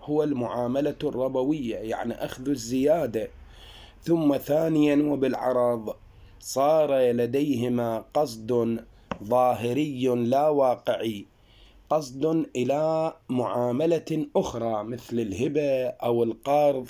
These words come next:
كما بينا في الدرس السابق أن من جملة صور ال-، أو طرق الفرار من الربا تبادل العوضين على نحو القرض أو على نحو الهبة.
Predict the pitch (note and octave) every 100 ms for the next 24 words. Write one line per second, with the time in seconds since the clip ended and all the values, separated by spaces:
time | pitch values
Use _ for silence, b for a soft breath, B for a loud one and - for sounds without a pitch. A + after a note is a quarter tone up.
0 | - E3 E3+ D#3+ C3 A#2+ B2 C#3 C3+ C3+
1 | - A2 A#2+ C#3 - A#2+ - F3 C#3 A2+
2 | - A2+ A#2 A#2 A#2 A#2 C#3 D#3+ C3+ A#2
3 | - - B B B B B B - -
4 | F3+ E3 C3+ B2 A#2 - A#2+ A#2+ E3+ E3
5 | B2 B2 A#2+ - A#2+ A#2+ A#2+ A2+ B2 A#2
6 | A2+ A#2+ B2+ E3+ E3+ E3+ - B B B
7 | B B B - C3 B2 D#3 F#3 C#3+ C3
8 | B2+ G#2+ A#2+ B2 B2 D#3+ F3 E3+ - A#2+
9 | A#2+ A#2 D3+ - D3 C3+ B2 - F#3 A#2+
10 | G2 A#2+ A#2 A2 A#2 A#2+ A#2 C#3+ - D3+
11 | D#3+ C3 G3 D3+ A2+